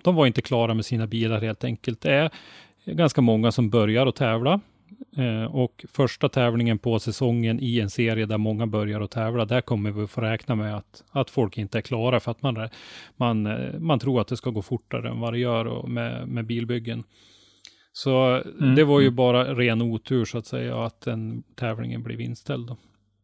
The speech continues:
Speaker 1: Men, eh, de har ju varit inne på det lite grann och, och försöka att köra s-, eh, ja, några träningsevent och så. Nu gjorde de slag i saken och det blev ju verkligen bra så att säga. Och det vart mycket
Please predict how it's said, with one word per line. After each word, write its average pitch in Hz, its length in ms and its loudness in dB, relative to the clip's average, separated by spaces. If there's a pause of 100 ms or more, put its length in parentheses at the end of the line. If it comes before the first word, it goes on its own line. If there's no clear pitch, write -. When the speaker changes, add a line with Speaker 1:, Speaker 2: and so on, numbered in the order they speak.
(640)
Speaker 1:
Men, 123 340 0
eh, 120 180 0
de 127 160 0
har 139 120 4
ju 143 60 4
varit 131 220 4
inne 123 180 0
på 120 240 -4
det 113 60 -2
lite 110 240 -8
grann 110 340 -4
och, 107 160 -8 (480)
och 123 140 -4
försöka 113 540 -2
att 113 200 -4
köra 107 420 -4
s-, - 420 -16
eh, 147 460 -6 (440)
ja, 202 200 2
några 113 300 0 (380)
träningsevent 113 640 0
och - 80 -6
så. 123 160 -4
Nu 139 100 -2
gjorde 156 200 -2
de 143 80 -2
slag 147 240 0
i 131 40 0
saken 131 440 -4
och 117 120 -4
det 120 200 -4 (140)
blev 127 240 -4
ju 123 80 -6
verkligen 123 460 -6
bra 127 180 -6
så - 140 -14
att - 60 -18
säga. 127 240 -8
Och 123 160 -8
det 123 60 -6
vart - 260 -10 (420)
mycket 123 400 2